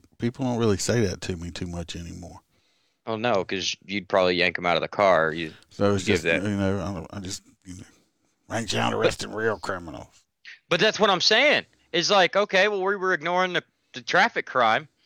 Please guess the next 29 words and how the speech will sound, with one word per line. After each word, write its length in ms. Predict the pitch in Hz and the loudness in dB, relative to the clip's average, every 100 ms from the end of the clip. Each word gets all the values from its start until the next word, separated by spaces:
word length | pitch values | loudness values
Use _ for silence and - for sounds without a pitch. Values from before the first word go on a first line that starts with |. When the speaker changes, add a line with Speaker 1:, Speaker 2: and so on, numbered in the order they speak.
| _ _ _ | _ _ _
Speaker 2:
We 100 | 131 | -4
were 140 | 147 147 | 2 4
out 220 | 156 143 | 6 4
actually 340 | 143 - 143 | 2 0 -2
handing 280 | 131 135 139 | 0 0 -2
criminals. 540 | 123 170 202 127 - - _ _ _ _ | -2 -2 -2 -8 -12 -14 _ _ _ _
And, 320 | 110 110 104 | -6 -4 2
uh, 220 | 110 107 104 | 4 4 4
now 140 | 120 | 0
you 160 | 123 123 | 0 -4
don't 160 | 120 | -2
like 180 | 120 117 | 0 0
it 80 | 117 | 0
either 220 | 117 107 | 0 0
way. 240 | 98 78 78 | 2 2 2
So 320 | 90 85 80 | 0 0 2
Speaker 1:
Well, 180 | 117 110 | 4 6
Speaker 2:
yeah, 120 | 120 | 4
Speaker 1:
the-, 60 | 117 | 6
these 180 | 127 | 4
Speaker 2:
do 100 | - | 4
Speaker 1:
people 140 | 113 104 | 2 4
Speaker 2:
it, 80 | 92 | 4
Speaker 1:
probably 180 | 107 98 | 4 4
Speaker 2:
damn. 60 | |
Speaker 1:
called 220 | 101 98 | 4 4
and 100 | 90 | 2
complained 400 | 92 85 90 87 | -2 -4 -4 -4
because 480 | 85 - 82 80 - | -6 -6 -6 -8 -12